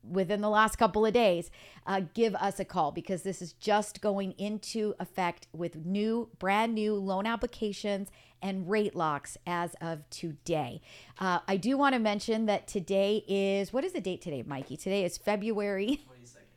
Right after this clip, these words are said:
Speaker 1: twenty-second, February twenty-second. Um, so if you are listening to this show at a later date, because this does go to radio and it is behind, we are probably about a week behind to get the sound over to the station. So if you're listening to this,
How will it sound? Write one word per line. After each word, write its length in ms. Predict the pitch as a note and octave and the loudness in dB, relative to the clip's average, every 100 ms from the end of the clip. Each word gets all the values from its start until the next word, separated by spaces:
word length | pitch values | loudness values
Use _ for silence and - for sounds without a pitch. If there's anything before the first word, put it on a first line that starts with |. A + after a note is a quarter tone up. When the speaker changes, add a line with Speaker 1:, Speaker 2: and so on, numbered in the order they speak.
| _ | _
Speaker 1:
twenty-second, 680 | - C#4 C#4+ C#4+ G3 - C#3 | -4 -2 -2 -2 -2 -4 -8
February 500 | - A#3+ C#4 C#4+ C4+ | 0 2 4 6 6
twenty-second. 640 | A#3+ A#3+ G#3+ - F3+ D#3 - - - - - | 4 0 0 0 -2 -2 -10 -14 -16 -12 0
Um, 440 | A3+ A3 G#3 G3+ - - | 6 6 6 4 -2 -8
so 280 | - C4+ B3 | 4 8 8
if 220 | G#3 A#3+ | 6 2
you 140 | A3+ | 4
are 120 | B3 A3 | 4 6
listening 500 | B3 C#4 C#4 C4 B3 | 6 6 4 2 4
to 80 | |
this 180 | A3+ A3+ | 4 4
show 460 | - A3+ G3+ G3 G3 | 2 4 6 6 4
at 160 | F#3 F3+ | 2 0
a 60 | |
later 480 | F#3 A3 D#4+ F4+ G#3 | 0 2 2 4 2
date, 420 | E3 D#3 D3 D#3 - | 0 -4 -4 -8 -8
because 320 | F#3+ G#3 - | -4 -4 -4
this 280 | - G3+ - | -6 -6 -4
does 320 | - G#3+ A3+ | 0 0 0
go 160 | A#3+ A3 | 0 0
to 80 | |
radio 640 | G#3+ G3 F#3 F#3 F3+ F3 F3 | 0 0 -2 0 0 0 -2
and 160 | F3+ F3 | -4 -4
it 80 | F3 | -6
is 140 | F3 | -8
behind, 520 | - - F#3 A#2 C#3 | -10 -4 -4 -4 -6
we 140 | E3 D#3 | -8 -6
are 180 | D#3 - - | -6 -10 -6
probably 420 | - G3 G3 G3 | 0 0 0 -2
about 220 | F#3+ F#3 | 0 -2
a 40 | F3+ | -2
week 300 | F#3+ A3+ - | -4 -6 -6
behind 480 | G3+ G3+ F3+ F3+ - - - | -4 -2 -2 -4 -10 -18 -10
to 100 | - | -4
get 220 | A3 G#3 | 0 0
the 60 | G#3 | -2
sound 380 | - G3 F3 F3 | -2 -2 -2 -4
over 240 | - F3 F3 | -6 -4 -6
to 180 | - E3+ | -6 -8
the 60 | |
station. 500 | D#3 - B2+ - F2+ - - - | -6 -8 -8 -8 -12 -14 -20 -8
So 120 | - | -4
if 80 | F3 | -2
you're 180 | G3 G3 | 0 0
listening 560 | G#3 B3 B3+ A#3 A3 | 2 2 4 2 0
to 200 | G#3 G#3+ | -2 -2
this, 300 | G3 G3 - | 0 -2 -4